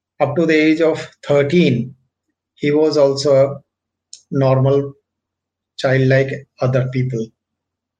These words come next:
At the age of thirteen, acha, let me tell you, I was born in Delhi, but at the age of five, my parents migrated to Mumbai and I had to come to Mumbai with them.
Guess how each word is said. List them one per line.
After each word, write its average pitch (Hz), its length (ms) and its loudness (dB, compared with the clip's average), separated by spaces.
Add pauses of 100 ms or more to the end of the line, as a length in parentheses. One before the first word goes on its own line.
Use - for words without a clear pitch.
(380)
At 143 200 -2
the 156 60 2
age 165 260 0
of 160 220 0
thirteen, 135 460 -2
acha, 131 320 -2 (260)
let 147 220 -2
me 185 140 2
tell 160 140 4
you, 156 440 0 (720)
I 143 140 2
was 180 200 4
born 170 240 0
in 185 140 4
Delhi, 131 480 0
but 143 160 -2
at 147 240 0
the 170 100 0
age 165 120 -2
of 175 140 -2
five, 131 420 0 (280)
my 147 180 -2
parents 165 440 0
migrated 151 540 0
to 175 60 0
Mumbai 139 640 0 (680)
and 147 160 -2
I 143 100 -2
had 147 220 2
to 175 80 -2
come 147 260 -2
to 156 60 -2
Mumbai 143 340 0
with 131 160 0
them. 120 340 -4